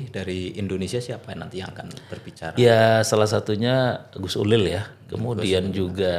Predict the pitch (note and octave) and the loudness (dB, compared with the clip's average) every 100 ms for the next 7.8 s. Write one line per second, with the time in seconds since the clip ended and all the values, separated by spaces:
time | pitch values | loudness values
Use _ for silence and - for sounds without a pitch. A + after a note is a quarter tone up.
0 | - - F2+ F2 F#2+ - - E2+ C#2 D#2 | -4 -4 -4 -2 -4 -4 -6 -4 -6 -6
1 | - - - - - - B1+ B1 A#1+ - | -10 -14 -20 -16 -14 -14 -16 -18 -18 -20
2 | - - - - _ _ _ _ - - | -20 -20 -20 -20 _ _ _ _ -20 -20
3 | - - - _ _ _ _ - - - | -20 -20 -20 _ _ _ _ -20 -20 -18
4 | - F#2 G2 A#2+ B2 G2+ G2 - G2 C3 | -8 -6 -4 -4 -6 -6 -8 -8 -8 -8
5 | - E2+ F2 D#2+ D#2 D2 F2+ A2 G#2+ - | -8 -12 -16 -20 -20 -20 -20 -20 -20 -20
6 | _ _ _ _ _ _ _ _ - _ | _ _ _ _ _ _ _ _ -20 _
7 | A#2 A#2+ A#2+ A#2+ A2+ A#2+ B2+ B2 | -4 -2 -2 -4 -2 0 0 -2